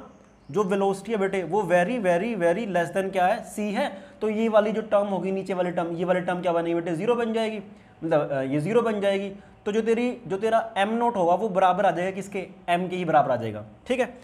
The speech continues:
तो लैम्डा बराबर six point six three into ten की power minus thirty four divided by में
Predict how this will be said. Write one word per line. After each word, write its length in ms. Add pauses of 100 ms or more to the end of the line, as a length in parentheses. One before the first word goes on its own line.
(220)
तो 40
लैम्डा 420
बराबर 440
six 560
point 500
six 560 (100)
three 160 (640)
into 380 (100)
ten 220
की 280
power 680
minus 640
thirty 320
four 480
divided 580
by 120 (100)
में 100